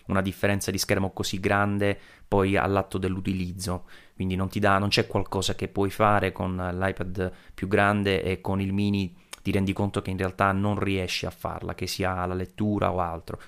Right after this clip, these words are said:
Soprattutto ora che con il display Retina, eh, non abbiamo più quei, eh, piccoli,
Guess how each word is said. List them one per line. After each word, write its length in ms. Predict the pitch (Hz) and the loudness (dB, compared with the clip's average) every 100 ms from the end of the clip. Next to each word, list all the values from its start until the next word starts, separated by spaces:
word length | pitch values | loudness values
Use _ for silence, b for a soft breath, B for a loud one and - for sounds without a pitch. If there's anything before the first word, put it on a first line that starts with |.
| B | B
Soprattutto 480 | 104 107 110 107 | -2 0 -2 0
ora 320 | 110 98 104 104 | 2 4 4 2
che 80 | |
con 160 | - 92 | -2 -6
il 80 | 90 | -4
display 380 | 95 - 95 98 | -6 -2 0 0
Retina, 520 | 92 92 90 90 92 B B B | -2 -4 -4 -6 -6 B B B
eh, 220 | 90 85 | -4 -2
non 160 | 87 92 | -2 0
abbiamo 320 | 95 95 95 | 0 0 -2
più 200 | - 95 - | -4 -6 -6
quei, 340 | - 92 90 85 b b b | -4 -2 -2 -8 b b b
eh, 240 | 87 87 | -2 -2
piccoli, 560 | - 95 - 95 92 | -4 -12 -2 0 0